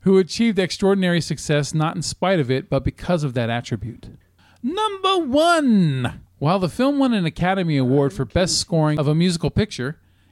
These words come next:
its key song, Baby Mine, failed to win the Academy Award for Best Original Song. It lost to The Last Time I Saw Paris from Lady Be Good.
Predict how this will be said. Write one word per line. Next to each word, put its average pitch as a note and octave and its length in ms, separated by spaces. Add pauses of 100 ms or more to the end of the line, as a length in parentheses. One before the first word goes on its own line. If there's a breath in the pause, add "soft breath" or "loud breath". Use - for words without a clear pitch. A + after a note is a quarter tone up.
its D#3 180
key B3 240
song, F3 320
Baby D#3 300
Mine, E3 440
failed G#3+ 360
to - 80
win F3+ 160
the E3 100
Academy D#3+ 520
Award B2+ 380
for B2 140
Best C3+ 320
Original B2+ 320
Song. - 480 (340 soft breath)
It F3+ 160
lost F#3+ 380
to F3+ 80
The C#3+ 120
Last C#3+ 280
Time D#3 160
I D3+ 60
Saw D3 220
Paris A2 440
from A#2+ 220
Lady B2+ 220
Be B2+ 140
Good. A2 420